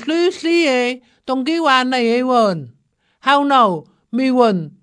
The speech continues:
tông chả, lấy chả ký mà hoa hấu bày nè.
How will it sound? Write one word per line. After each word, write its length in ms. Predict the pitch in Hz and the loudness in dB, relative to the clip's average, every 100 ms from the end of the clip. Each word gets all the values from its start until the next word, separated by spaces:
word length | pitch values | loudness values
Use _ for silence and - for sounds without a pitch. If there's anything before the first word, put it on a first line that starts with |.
| _ - | _ -4
tông 400 | 208 220 247 240 | 0 0 -2 -4
chả, 580 | 208 190 190 202 220 226 | -2 0 2 4 2 0
lấy 200 | 208 196 | -2 -2
chả 300 | 208 214 190 | -2 0 0
ký 200 | 196 320 | 0 -4
mà 240 | 370 302 202 | 0 0 0
hoa 320 | 180 233 233 | 2 2 2
hấu 200 | 240 320 | 0 -2
bày 240 | 254 196 | -2 -2
nè. 520 | 214 240 214 170 135 | 0 0 0 -4 -8